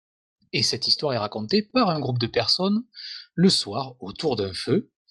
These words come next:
qui se feront vite trucider, ben, par le petit Jason, justement.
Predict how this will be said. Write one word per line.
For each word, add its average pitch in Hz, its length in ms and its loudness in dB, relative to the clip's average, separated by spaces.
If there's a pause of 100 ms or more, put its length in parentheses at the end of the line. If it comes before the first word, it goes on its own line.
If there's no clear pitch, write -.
(440)
qui 277 140 2
se 202 120 0
feront 135 280 0
vite 196 180 -4
trucider, 143 720 -4
ben, 208 160 0
par 143 180 0
le 110 120 -6
petit 117 260 -4
Jason, - 340 -2
justement. - 440 -10